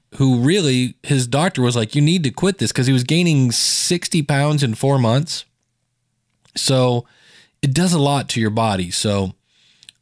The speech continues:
um, that's kind of interesting. And that whole thing was you trained, you know, your, your trainer would get overweight so they could train with you. Well, enter a new T V show is coming. This is, uh, coming over in April.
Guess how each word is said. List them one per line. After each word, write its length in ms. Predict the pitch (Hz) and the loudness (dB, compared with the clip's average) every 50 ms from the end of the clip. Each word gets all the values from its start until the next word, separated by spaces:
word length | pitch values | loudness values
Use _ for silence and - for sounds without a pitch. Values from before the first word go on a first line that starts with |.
| _ - | _ -4
um, 500 | 131 127 123 120 117 113 107 107 104 104 - _ _ _ _ _ _ _ _ _ _ _ _ _ _ | -2 0 2 2 2 2 0 0 -2 -4 -8 _ _ _ _ _ _ _ _ _ _ _ _ _ _
that's 300 | - 139 143 175 196 - | -4 -2 0 0 -2 -2
kind 160 | - 220 196 170 | -2 -2 0 0
of 80 | 151 | 0
interesting. 680 | 180 190 185 160 131 107 - - - 117 117 127 - - - | 2 2 2 2 2 0 0 -2 -2 0 0 0 -2 -2 -2
And 200 | 139 139 135 139 | 0 2 2 2
that 140 | 175 208 | 2 2
whole 180 | 214 202 196 170 | 0 0 0 0
thing 220 | - 175 170 156 | 0 0 0 2
was 240 | 147 147 143 135 - | 2 2 0 0 0
you 100 | 143 143 | -2 -2
trained, 720 | 135 - - - 151 156 165 175 170 170 170 165 160 165 160 _ _ - - - _ - | -2 -2 -4 -2 0 0 2 2 2 2 2 2 2 0 -2 _ _ -20 -20 -20 _ -4
you 80 | - 139 | -2 0
know, 40 | 143 | 2
your, 160 | 139 139 143 | 2 2 0
your 180 | - 143 143 | 0 0 -2
trainer 440 | 135 135 - - 180 208 220 196 175 | 0 0 -2 -2 0 2 2 2 2
would 200 | 147 139 135 135 | 2 2 0 0
get 280 | 127 147 143 143 143 - | 0 0 0 -2 -2 -2
overweight 600 | 147 147 135 131 131 120 123 151 151 127 113 101 | -2 0 2 2 2 2 2 2 2 0 0 -2
so 140 | - 123 117 | -2 -2 0
they 160 | 117 127 127 | 0 0 0
could 180 | 131 127 113 | 0 -2 -6
train 360 | - - 135 131 127 117 107 107 | -4 -2 0 2 2 2 2 2
with 280 | 123 139 131 - - | 2 0 0 -2 -6
you. 100 | 92 85 | -8 -6
Well, 340 | 87 101 123 135 139 135 135 - | -4 -2 0 2 2 0 0 -2
enter 520 | 156 175 196 - - 170 165 160 156 151 _ _ - - _ _ _ _ _ | -2 -2 0 0 0 2 2 2 0 -2 _ _ -20 -20 _ _ _ _ _
a 160 | - 139 139 131 | -2 0 2 4
new 240 | 135 151 208 254 | 4 4 2 2
T 240 | 226 - - 202 202 | 0 0 -2 -2 0
V 160 | 190 190 196 | 2 0 0
show 320 | 180 - 143 117 101 92 95 | 0 0 0 0 2 2 0
is 100 | 101 - | -2 -2
coming. 360 | - - 117 107 110 110 117 | -2 -2 0 0 2 2 2
This 200 | 131 135 135 - | 2 2 0 0
is, 200 | 151 143 135 131 | 0 0 2 2
uh, 280 | 131 123 120 117 117 117 | 0 0 0 0 0 -2
coming 280 | - - 151 156 151 151 | -2 0 0 0 2 2
over 320 | 151 151 143 143 147 135 | 2 0 0 0 0 0
in 100 | 120 113 - | -2 -2 -2
April. 520 | 131 139 139 135 135 117 98 87 87 95 | -2 0 0 0 0 -2 0 0 -2 -4